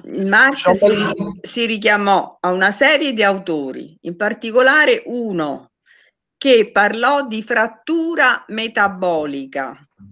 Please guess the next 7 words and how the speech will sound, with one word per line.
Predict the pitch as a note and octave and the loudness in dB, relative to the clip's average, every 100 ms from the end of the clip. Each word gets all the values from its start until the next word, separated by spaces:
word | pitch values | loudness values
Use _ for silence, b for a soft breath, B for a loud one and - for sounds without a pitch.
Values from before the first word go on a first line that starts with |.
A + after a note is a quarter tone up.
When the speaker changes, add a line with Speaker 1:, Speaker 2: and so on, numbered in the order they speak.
| G2 | -18
Speaker 1:
mm? | F#3 B3+ F4+ _ _ _ | -12 -10 -10 _ _ _
Frattura | A#3+ C4 - B3 C4 A#3+ | -4 -4 -8 -10 -6 -4
metabolica, | G3+ F#3 F3 E3+ D#3+ C#3 C3+ C3 B B B B _ _ _ _ _ _ _ _ _ | -4 -2 -4 -2 -4 -4 -6 -12 B B B B _ _ _ _ _ _ _ _ _
o, | B3+ C4+ A#3+ | 4 6 4
Speaker 2:
Mhm. | - C#3+ E3+ | 0 -8 -8
Speaker 1:
me | G3 G3 | -4 -2
parece, | F#3+ F#3+ F#3+ F#3+ G3 - B3 C4 - | 2 4 4 2 0 -4 -2 -4 -8